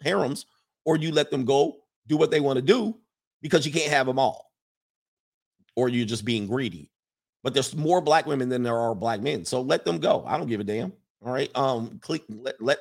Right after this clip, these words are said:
let somebody else clean 'em up. But the problem is they're not highly selected.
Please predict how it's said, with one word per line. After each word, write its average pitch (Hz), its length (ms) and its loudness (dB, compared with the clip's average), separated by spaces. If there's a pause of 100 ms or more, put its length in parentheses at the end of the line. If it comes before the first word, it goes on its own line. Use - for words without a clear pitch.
let 143 160 0
somebody 151 240 0
else 170 140 0
clean 120 160 -2
'em 104 100 0
up. 101 80 0
But 92 120 -10
the 110 60 -6
problem 139 320 4
is 107 120 -4
they're 107 260 -2 (320)
not 117 200 -2
highly 110 260 4
selected. 98 480 -6